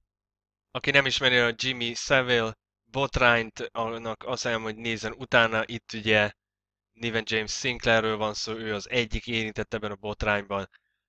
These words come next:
de gyakorlatilag mindenki belekeveredett, ö, a, ennek a szemétláda bandának az aljától a tetejéig.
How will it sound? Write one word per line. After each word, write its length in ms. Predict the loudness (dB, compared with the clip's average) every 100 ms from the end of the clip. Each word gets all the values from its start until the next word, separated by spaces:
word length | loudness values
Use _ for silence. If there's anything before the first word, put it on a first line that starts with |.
| _ _ _
de 520 | 2 4 4 2 0 -8 _ _ _ _ _ _ _ -2
gyakorlatilag 640 | 0 2 0 0 -4 -4
mindenki 360 | -4 -2 -2 -2
belekeveredett, 1080 | 2 2 2 -2 -2 -4 -4 -8 _ -12
ö, 240 | -8 -8 -10 -12 _ _ _
a, 500 | -8 -6 -6 -6 -8 -12 _ _ _
ennek 280 | -8 -8 -8
a 40 |
szemétláda 800 | -6 -2 0 0 0 0 0 -8 _
bandának 380 | -4 -2 -2 -2
az 100 | -6
aljától 440 | -4 0 0 -2 -8
a 40 |
tetejéig. 560 | -8 -8 -6 -6 -6